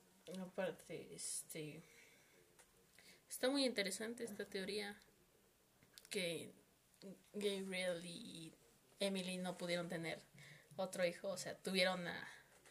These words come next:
a Adrian de forma, pues, normal,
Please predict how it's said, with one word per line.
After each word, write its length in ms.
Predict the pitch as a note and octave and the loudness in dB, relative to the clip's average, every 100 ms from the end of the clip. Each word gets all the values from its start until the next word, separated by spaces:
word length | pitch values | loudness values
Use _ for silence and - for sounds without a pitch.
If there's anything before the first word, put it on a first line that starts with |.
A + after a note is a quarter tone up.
| - - - - | -18 -18 -6 4
a 80 | |
Adrian 640 | G3+ G#3+ G#3 G#3+ G#3+ G3 F3 - | 6 6 6 4 4 0 -6 -6
de 120 | F#3+ | -4
forma, 440 | - - F3 - - | -4 -4 -6 -6 -12
pues, 180 | - - | -14 -8
normal, 440 | F#3 F#3 G#3 G#3 | 0 4 6 6